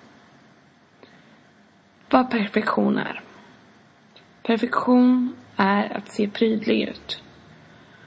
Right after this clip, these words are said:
Inte att söka efter en egen stil eller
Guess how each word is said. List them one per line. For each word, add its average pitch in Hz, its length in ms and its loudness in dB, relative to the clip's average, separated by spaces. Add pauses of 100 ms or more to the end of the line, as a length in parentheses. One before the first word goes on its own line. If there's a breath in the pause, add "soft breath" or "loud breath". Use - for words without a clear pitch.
(1000 loud breath)
Inte 233 340 4
att - 140 -2
söka 220 320 0
efter 202 260 -2
en 196 260 2
egen 202 420 2
stil 226 500 0
eller 196 520 0